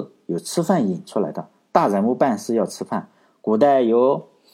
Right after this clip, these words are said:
中国的古代有越国的公子嘴馋想吃烤鱼，结果呢，被藏在鱼肚子里的一把刀割了脖子。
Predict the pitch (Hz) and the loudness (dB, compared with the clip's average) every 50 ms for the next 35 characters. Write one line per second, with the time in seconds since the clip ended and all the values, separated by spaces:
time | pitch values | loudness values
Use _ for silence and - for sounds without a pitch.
0 | _ _ - 240 240 190 143 127 113 - 92 82 - 117 120 107 92 90 92 90 | _ _ 2 4 4 4 4 2 0 0 -4 0 2 2 2 2 2 2 0 0
1 | 95 104 113 110 - - 165 208 214 151 98 - 98 101 107 101 113 131 147 139 | 0 0 0 -2 -2 -2 2 2 2 2 2 0 0 0 0 0 0 -2 -2 -2
2 | - 98 90 - - 101 85 82 - - - 113 135 131 - 85 78 - - - | -6 -10 -12 -8 -6 -6 -6 -6 -6 -6 -6 -6 -6 -6 -8 -10 -10 -10 -12 -14
3 | - - 101 85 78 76 - 95 101 101 - - _ - 135 131 123 110 95 90 | -10 -8 -8 -8 -8 -10 -8 -8 -8 -8 -8 -8 _ -2 0 2 2 0 0 0
4 | 98 113 117 - _ _ _ _ _ _ _ 143 139 135 123 113 110 - - 110 | -2 -4 -6 -6 _ _ _ _ _ _ _ 2 4 4 4 2 0 -2 -2 0
5 | 117 143 151 120 95 107 123 - 170 156 123 110 107 101 - - _ _ 98 95 | 2 2 2 2 2 0 0 0 0 0 0 0 -2 -2 -2 -6 _ _ -4 -2
6 | 90 95 95 110 135 131 110 95 - - 123 139 - - - _ _ - 127 127 | -2 0 0 0 0 0 -2 -2 0 0 0 0 0 -4 -14 _ _ 0 2 2
7 | 120 101 - 80 78 82 92 113 135 - - | 2 2 0 -4 -6 -6 -4 -4 -6 -6 -8